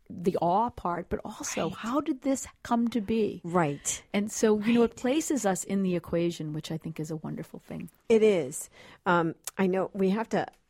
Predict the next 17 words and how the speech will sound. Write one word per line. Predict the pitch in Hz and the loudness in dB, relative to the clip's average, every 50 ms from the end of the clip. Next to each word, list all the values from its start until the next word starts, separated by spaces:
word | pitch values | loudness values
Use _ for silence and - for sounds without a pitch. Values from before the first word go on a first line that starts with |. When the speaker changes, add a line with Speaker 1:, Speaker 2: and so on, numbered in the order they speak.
| _ - | _ -6
Speaker 2:
uh, | 180 160 147 147 | -4 -4 -4 -2
wrap | 160 170 160 165 - | -2 -2 -2 -2 -2
up, | 165 - - | -6 -4 -2
but | 165 | -2
I | 165 170 | -2 0
did | 160 - 196 185 | 4 4 2 4
wanna | 202 196 175 170 170 | 4 2 2 0 -2
say | - - 247 254 226 175 147 143 156 165 - - - - - - _ - | 0 4 4 6 6 6 4 2 0 -2 -4 -10 -20 -20 -20 -18 _ 0
I | 165 220 | 0 0
pulled | - - - 269 254 254 254 247 - - | 0 0 2 4 4 4 4 2 0 -2
a | 190 185 | -2 0
tarot | - - 254 269 285 254 208 - | 0 0 -2 0 2 2 0 0
card | - 185 143 147 143 | 0 -2 -2 -2 -2
today | - 180 156 156 147 147 147 151 156 | -4 -4 -2 -2 -2 -2 -2 -2 -4
for | 156 - - 190 180 175 170 | -4 -6 -4 -2 0 0 0
a | - 175 - | -2 -4 -8
previous | _ _ - - 302 349 349 339 330 285 254 233 220 220 - - - | _ _ -4 4 8 8 8 8 8 6 6 6 4 4 0 -8 -10